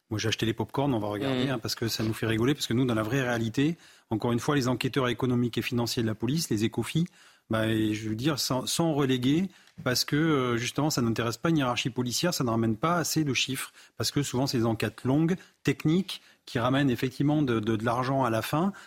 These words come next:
Speaker 1: Il faut quand même un sacré niveau de, de, d'études aussi de, de nos collègues qui passent des diplômes, les diplômes cef, et cetera.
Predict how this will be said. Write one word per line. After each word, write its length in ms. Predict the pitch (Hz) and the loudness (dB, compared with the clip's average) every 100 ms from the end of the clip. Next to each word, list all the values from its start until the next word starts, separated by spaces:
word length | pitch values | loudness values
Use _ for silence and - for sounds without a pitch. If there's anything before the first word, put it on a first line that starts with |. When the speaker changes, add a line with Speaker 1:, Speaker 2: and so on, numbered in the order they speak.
| - | -12
Speaker 1:
Il 60 | 107 | -8
faut 340 | - 139 143 117 | 0 2 2 2
quand 100 | 127 | 0
même 160 | 127 | 2
un 80 | 110 | 0
sacré 340 | - 139 151 | 0 0 2
niveau 500 | 143 139 131 147 139 | 2 2 2 2 2
de, 220 | 117 117 110 | 2 2 2
de, 160 | 113 | 0
d'études 420 | 107 123 - 156 | 0 -2 -2 0
aussi 320 | 123 113 - 147 | 0 0 0 0
de, 200 | 110 107 | 0 2
de 100 | 110 | 2
nos 140 | 120 | 0
collègues 400 | - 120 156 170 - _ | 0 0 0 -2 -8 _
qui 120 | - | -8
passent 180 | 107 151 | -2 0
des 100 | 135 | 0
diplômes, 440 | 113 110 127 151 | -2 -2 0 2
les 80 | 127 | 2
diplômes 340 | 104 104 107 107 | -2 -2 0 0
cef, 340 | - 139 - | 2 0 0
et 80 | 113 | -4
cetera. 440 | 113 - 107 151 | -4 -2 0 0